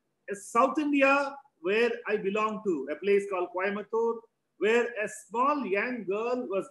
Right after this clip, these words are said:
lured by people by this dating website. And after developing little friendship,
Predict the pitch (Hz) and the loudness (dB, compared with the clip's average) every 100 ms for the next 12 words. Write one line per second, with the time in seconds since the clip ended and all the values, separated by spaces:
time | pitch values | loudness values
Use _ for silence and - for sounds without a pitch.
0 | 156 185 254 294 262 208 214 208 180 170 | -6 -2 0 0 0 -2 0 0 -2 -6
1 | - 156 147 220 359 _ _ _ - 202 | -4 -4 -2 -2 -2 _ _ _ -2 2
2 | 214 208 214 233 170 202 202 208 180 170 | 2 2 -4 0 4 4 2 -2 -2 -2
3 | - 165 131 139 180 _ _ _ - 208 | -2 -2 0 -2 -4 _ _ _ -6 -2
4 | 220 220 226 233 214 247 262 262 285 233 | 0 0 0 0 2 4 4 2 -2 -2
5 | 233 226 226 233 226 247 254 | -2 -4 -2 -4 -4 -4 -4